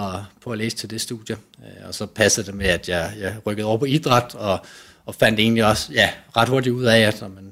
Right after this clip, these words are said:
at det gik jeg mere op i det her med at, øh, få noget viden, så, så jeg dels kunne, øh, dy-, dels kunne, øh, ja, lære noget omkring, øh,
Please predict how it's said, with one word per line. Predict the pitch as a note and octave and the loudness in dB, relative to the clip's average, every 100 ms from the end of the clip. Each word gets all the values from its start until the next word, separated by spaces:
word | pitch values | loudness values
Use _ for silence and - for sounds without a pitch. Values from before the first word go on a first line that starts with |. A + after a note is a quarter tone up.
| A#2 | -18
at | G#2 _ _ - | -20 _ _ -16
det | |
gik | - A#2 | -8 -2
jeg | G#2+ | 2
mere | D#3 | 4
op | C3 A#2+ C#3 | 6 4 2
i | A#2+ | -4
det | A#2 | 0
her | A2 | -2
med | A2 A2 | -2 -6
at, | G#2+ F#2+ _ - | -6 -6 _ -16
øh, | F#2+ F#2 _ - - - - _ | -14 -14 _ -20 -20 -20 -20 _
få | - D3+ | 4 6
noget | D3+ C3+ | 6 4
viden, | D3+ E3 E3+ | 4 4 2
så, | - A#2+ A2 G#2 G#2 | 2 4 4 2 -2
så | A#2 | 0
jeg | A#2 | 2
dels | D3+ C#3 C3 | 4 4 2
kunne, | - A#2+ G#2 F#2+ G2+ | -2 -4 -4 -10 -18
øh, | G#2+ - - - A#2+ | -20 -20 -20 -10 -10
dy-, | A#2 C#3 _ _ _ _ | -10 -18 _ _ _ _
dels | C#3+ C3 C3 | 4 4 2
kunne, | - A2+ A2 G#2+ G2+ | -4 -6 -4 0 0
øh, | G2+ G#2 B2 - | 0 -4 -14 2
ja, | G#2+ - - _ _ - - - | 2 2 -6 _ _ -20 -20 -4
lære | A#2 D3 D3+ | 2 6 6
noget | D3 | 8
omkring, | D3 C3+ C#3 C3 C#3 B2+ | 6 6 4 4 2 0
øh, | G#2+ G2 | -4 -6